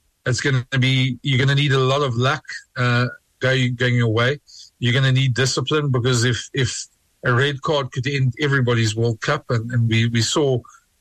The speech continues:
how cards have influenced games in the last couple of weeks. So, uh, yeah, if you get a red card, that could be the end of your World Cup, no matter how well you play. So, um, I think that's gonna be the huge thing.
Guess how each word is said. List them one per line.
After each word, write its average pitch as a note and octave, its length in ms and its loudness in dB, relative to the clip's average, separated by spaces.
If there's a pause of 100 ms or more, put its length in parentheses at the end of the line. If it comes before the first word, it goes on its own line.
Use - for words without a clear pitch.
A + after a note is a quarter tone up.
how B2 140 0
cards C3 420 -2
have A#2+ 100 -2
influenced C3+ 600 -2
games C3 360 2
in A#2+ 60 0
the A#2+ 80 2
last A#2+ 260 0
couple C#3 240 -2
of C3 80 0
weeks. D3 380 -2
So, C3 260 2 (440)
uh, B2+ 260 2
yeah, C#3 200 0
if C3 160 0
you C#3 60 -6
get C#3+ 140 0
a C3 60 2
red C3+ 240 0
card, C#3 300 -2
that B2+ 220 -2
could A#2+ 120 -8
be B2 120 0
the C3+ 140 0
end C3 120 2
of A#2+ 60 0
your A#2 160 2
World A#2+ 260 0
Cup, B2+ 200 -2
no B2 80 2
matter A#2+ 240 2
how B2+ 200 0
well B2 160 0
you G#2+ 140 -6
play. A2 300 -4 (380)
So, C3 380 0
um, C3+ 380 0
I D3 100 -2 (200)
think D3+ 160 0
that's E3 240 0
gonna D#3+ 160 -4
be C#3 120 0
the B2+ 80 2
huge C3 340 0
thing. D#3+ 200 -2